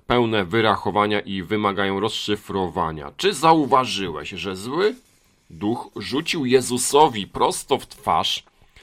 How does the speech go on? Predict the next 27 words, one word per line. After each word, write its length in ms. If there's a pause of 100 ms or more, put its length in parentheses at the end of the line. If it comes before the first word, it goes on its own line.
(400)
Psalm 500
dziewięćdziesiąty 800
pierwszy? 500
No 80
bezczelny, 920
można 340
powiedzieć, 240
bezczel. 600 (1040)
Synowi 540
Bożemu 680 (680)
rzuca 300
w 120
twarz 480 (180)
cytaty. 680 (260)
Demon 440
rzuca 320
mu 140
cytaty 640
z 140
psalmu, 580 (100)
ze 100
Słowa 280
Bożego, 340
z 100
Psalmu 340
dziewięćdziesiątego 680
pierwszego. 560